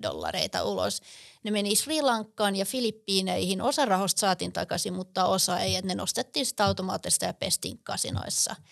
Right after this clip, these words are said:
Eli tää on yksi esimerkki, miten valtio on yrittänyt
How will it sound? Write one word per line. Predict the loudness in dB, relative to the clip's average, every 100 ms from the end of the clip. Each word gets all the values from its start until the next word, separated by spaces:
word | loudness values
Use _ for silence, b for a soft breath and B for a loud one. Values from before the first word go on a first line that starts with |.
| B B B -2
Eli | -2 -4 _
tää | 2 4
on | 4
yksi | 2 2 2
esimerkki, | 2 2 2 -2 -6 -6
miten | -6 -2 0 0 -2 B -20 _ -2
valtio | 0 0 0 -2
on | -2
yrittänyt | -6 -6 -6 -4